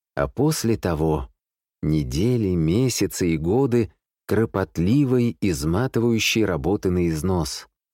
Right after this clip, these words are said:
того, что Гаррет зовёт «установкой». Её кошмара тех месяцев, когда престол занимал отец.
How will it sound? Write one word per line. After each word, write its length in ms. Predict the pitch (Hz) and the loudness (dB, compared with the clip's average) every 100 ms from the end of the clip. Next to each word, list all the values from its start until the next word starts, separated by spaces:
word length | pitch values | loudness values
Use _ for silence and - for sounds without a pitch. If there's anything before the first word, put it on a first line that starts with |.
| _ _ _ | _ _ _
того, 240 | - 71 80 | -4 -2 -2
что 220 | - 80 | -2 -4
Гаррет 500 | 76 135 208 92 78 | -2 -2 0 -2 -2
зовёт 560 | 165 143 151 - - _ _ | -4 -2 -2 -4 -10 _ _
«установкой». 840 | 78 - 78 80 92 82 - - _ _ _ _ _ _ _ _ _ | -12 -8 -4 -2 -2 -4 -12 -20 _ _ _ _ _ _ _ _ _
Её 320 | - 82 120 147 | -2 2 2 4
кошмара 600 | 131 120 101 117 143 127 | 2 2 2 2 2 0
тех 280 | - 117 - | 2 0 2
месяцев, 540 | 101 135 - - 110 | 2 2 0 -2 -2
когда 300 | 101 85 98 | 0 0 0
престол 480 | - 90 - 110 110 | 0 0 0 0 0
занимал 440 | 87 87 82 90 | 0 2 2 0
отец. 540 | 82 - 113 87 - | -2 -2 -2 -4 -8